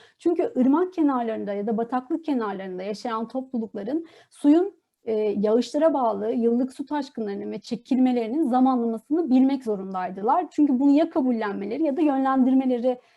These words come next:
gerekiyordu. Yani hayati, yaşamsal bir zorunluluk suyun yönetimini sağlamalarını gerektiriyordu. Bunun için,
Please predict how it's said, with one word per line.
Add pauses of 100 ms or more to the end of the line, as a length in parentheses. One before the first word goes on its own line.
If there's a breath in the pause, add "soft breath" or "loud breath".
(140 soft breath)
gerekiyordu.
Yani (220 soft breath)
hayati,
yaşamsal
bir
zorunluluk
suyun
yönetimini
sağlamalarını
gerektiriyordu.
Bunun
için,